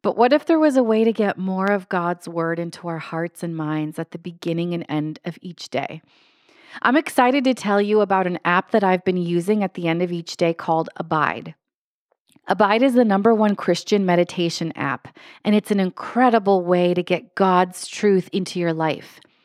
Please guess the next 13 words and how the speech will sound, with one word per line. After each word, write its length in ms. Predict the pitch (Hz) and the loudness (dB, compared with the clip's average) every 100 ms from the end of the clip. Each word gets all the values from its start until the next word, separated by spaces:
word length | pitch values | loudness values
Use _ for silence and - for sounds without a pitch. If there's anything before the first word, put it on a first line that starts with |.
| - - - | -20 -20 -4
Meditation 680 | 208 240 285 233 226 - 269 | 2 2 2 0 0 4 2
is 160 | 208 - | 2 -4
proven 800 | - - 262 311 294 214 160 143 | -18 -2 4 6 6 4 0 -4
to 140 | - | -6
be 140 | 196 190 | -4 0
one 160 | 190 | 0
of 20 | 185 | 0
the 60 | |
most 260 | 185 175 - | -2 -2 -6
powerful 480 | - 180 190 220 175 | -4 -2 0 -2 0
ways 300 | 160 165 - | -2 -2 -6
to 100 | 185 | -6
relax, 640 | 180 220 277 - - | 0 0 0 -6 -20